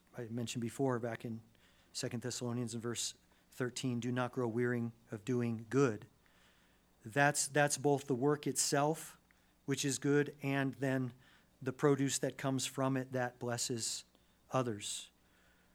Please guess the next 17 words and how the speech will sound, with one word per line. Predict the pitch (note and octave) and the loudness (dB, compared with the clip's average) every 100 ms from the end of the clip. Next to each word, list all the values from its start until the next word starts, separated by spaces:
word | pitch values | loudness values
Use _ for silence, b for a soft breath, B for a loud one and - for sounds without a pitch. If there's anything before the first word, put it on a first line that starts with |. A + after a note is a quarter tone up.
| b b - | b b -6
What | A#2+ | -4
sweet | - B2 | -2 -2
encouragements. | A2+ - B2 A#2+ A2 G2+ - - _ _ _ _ _ _ _ - - | -2 -2 -2 -2 -4 -6 -10 -12 _ _ _ _ _ _ _ -18 -14
Fourth | - E3+ D#3+ D#3+ - - _ _ b b b | 0 6 8 6 -2 -18 _ _ b b b
fruit | - C#3 B2 A#2+ - - _ - | -4 0 0 0 -8 -16 _ -14
of | A2+ | -8
a | |
life | A2+ A#2 - | -4 -4 -4
of | A2+ | -6
generation | B2 A#2 A2 G#2+ - A#2 - _ b b b b b b b b b - | -4 -2 -4 -6 -6 -8 -10 _ b b b b b b b b b -6
is | A#2+ | -2
that | A#2+ A#2+ | 0 0
that | A#2 | 0
person's | - B2 B2 A#2 | 0 -2 -2 -4
marked | A2+ G#2+ | -6 -6
by | A#2+ | -8
generosity. | A2 A2 A2 G#2 - A2 G2 | -6 -6 -6 -8 -10 -12 -14